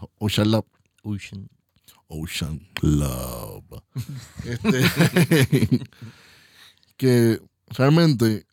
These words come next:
Speaker 1: los que escribieron el, va a hablar un poquito de religión, pero, pues, perdón, perdón a los ateos. <laughs> Este,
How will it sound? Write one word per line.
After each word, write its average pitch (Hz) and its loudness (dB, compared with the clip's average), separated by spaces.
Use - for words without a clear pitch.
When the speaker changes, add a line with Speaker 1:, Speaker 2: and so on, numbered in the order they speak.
Speaker 1:
los 110 4
que - 0
escribieron 101 4
el, 117 4
va 90 -4
a - 0
hablar 123 4
un 120 4
poquito 117 2
de 113 4
religión, 98 -2
pero, - -18
pues, - -20
perdón, 95 0
perdón 101 0
a 113 0
los 120 4
ateos. 101 0
<laughs> - 0
Este, 110 2